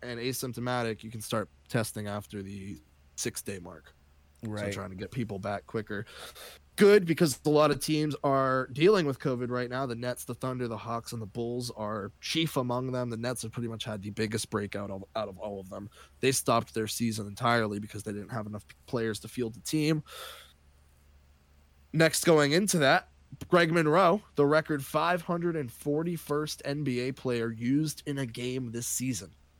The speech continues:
Speaker 2: Mm.
Speaker 1: That puts into perspective how much the league has been riddled with
Speaker 2: Mm.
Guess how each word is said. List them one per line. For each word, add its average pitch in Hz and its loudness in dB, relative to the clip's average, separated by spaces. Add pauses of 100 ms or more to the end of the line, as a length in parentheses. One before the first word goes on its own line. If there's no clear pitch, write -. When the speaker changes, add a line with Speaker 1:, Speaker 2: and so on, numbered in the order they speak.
(600)
Speaker 2:
Mm. 135 -6 (920)
Speaker 1:
That 120 0
puts 131 0
into 120 -2
perspective 120 -4
how 110 -2
much 107 -6
the 110 -8
league 110 -4
has 101 -10
been 107 -10
riddled 110 -2
with 104 -8
Speaker 2:
Mm. 151 -6